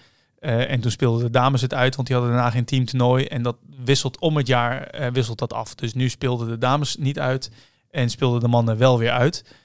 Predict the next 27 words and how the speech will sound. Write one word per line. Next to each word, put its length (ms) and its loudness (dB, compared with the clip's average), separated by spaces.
Ehm, 340 0
en 160 -2
zeker 280 2
als 100 -2
je 60 2
zo'n 200 0
afstand 340 -2
reist, 520 -2
ja, 200 -6
dan 100 -4
wil 100 0
je 100 -2
de 220 -4
maximale 480 -4
uithalen. 480 -4
Ik 80 -14
bedoel, 220 -8
het 120 -10
is, 200 -6
eh, 100 -8
het 140 -8
is 100 -2
geen, 280 0
eh, 240 0
goedkope 460 -2
trip 300 -2
en, 280 -6